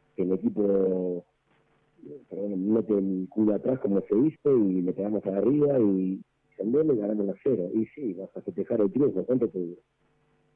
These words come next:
¿Cuánto te dura la forma de fútbol? Todos ganamos y todos perdemos. Eh, si van a decir partido, para mí es un justo resultado, nada más. No, no, no es que me pique, al contrario.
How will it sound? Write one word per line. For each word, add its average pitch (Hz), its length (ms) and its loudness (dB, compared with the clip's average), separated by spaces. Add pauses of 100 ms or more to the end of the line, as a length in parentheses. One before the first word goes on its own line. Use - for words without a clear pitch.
(220)
¿Cuánto 110 200 0
te 95 80 -4
dura 92 200 -2
la 95 120 -4
forma 92 320 -8
de 90 100 -8
fútbol? 87 300 -16 (380)
Todos 160 220 4
ganamos 123 320 2
y - 20 -16
todos 107 160 0
perdemos. 104 400 2 (920)
Eh, 87 760 -4 (160)
si 104 80 -2
van 120 180 4
a 113 80 4
decir 123 160 -4
partido, 113 360 2
para 101 160 0
mí 139 80 0
es 131 100 -8
un 127 100 0
justo 151 260 -4
resultado, 117 480 -2
nada 123 180 0
más. 156 200 -2 (420)
No, 104 240 2
no, 101 240 4
no 107 100 2
es 110 80 -2
que - 80 -6
me 98 140 -2
pique, 98 260 -2
al 95 140 -8
contrario. 101 520 0